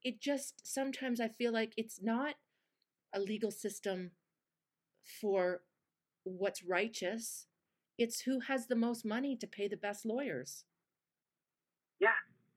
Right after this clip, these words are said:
Speaker 1: And I just
Speaker 2: A lot of the reason that this was all mixed up in the first place was at the beginning of the case, uh, among other things that were lied about.
Speaker 1: Well,
Speaker 2: My
Speaker 1: it's
Speaker 2: ex kept
Speaker 1: also
Speaker 2: trying
Speaker 1: that
Speaker 2: to
Speaker 1: you were your
Speaker 2: inflate
Speaker 1: own
Speaker 2: it, not that
Speaker 1: lawyer.
Speaker 2: I was making it fucking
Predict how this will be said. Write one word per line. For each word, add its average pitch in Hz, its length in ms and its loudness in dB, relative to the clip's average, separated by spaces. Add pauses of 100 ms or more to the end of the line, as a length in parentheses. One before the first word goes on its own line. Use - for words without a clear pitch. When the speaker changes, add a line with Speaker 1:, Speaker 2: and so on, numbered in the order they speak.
(260)
Speaker 1:
And 208 400 0
I 190 300 0
just - 640 -2 (440)
Speaker 2:
A 160 40 4
lot 196 160 12
of 220 100 6
the 202 80 10
reason 196 220 10
that 202 120 12 (160)
this 190 160 10
was 196 120 8
all 190 120 12
mixed 175 280 6
up 190 140 10
in 185 80 2
the 170 80 0
first 175 240 10
place 185 180 6
was 175 160 0
at 170 140 4
the 165 140 4
beginning 175 300 2
of 165 60 4
the 160 80 4 (100)
case, 165 180 4 (140)
uh, - 60 8 (380)
among 175 200 4
other 180 280 8
things 160 200 4
that - 100 6
were 160 100 6
lied 160 300 8
about. 147 300 6 (400)
Speaker 1:
Well, 262 140 12
Speaker 2:
My 262 60 12
Speaker 1:
it's - 40 12
Speaker 2:
ex - 60 4
kept 302 120 10
Speaker 1:
also - 180 10
Speaker 2:
trying - 140 12
Speaker 1:
that 277 120 10
Speaker 2:
to 240 80 8
Speaker 1:
you 269 100 10
were 254 120 8
your 254 120 8
Speaker 2:
inflate 226 200 8
Speaker 1:
own 208 60 4
Speaker 2:
it, 196 40 2
not 190 60 6
that 202 140 12
Speaker 1:
lawyer. 160 140 6
Speaker 2:
I 165 40 6
was 165 100 4 (100)
making - 280 2
it 370 80 -6 (100)
fucking - 120 2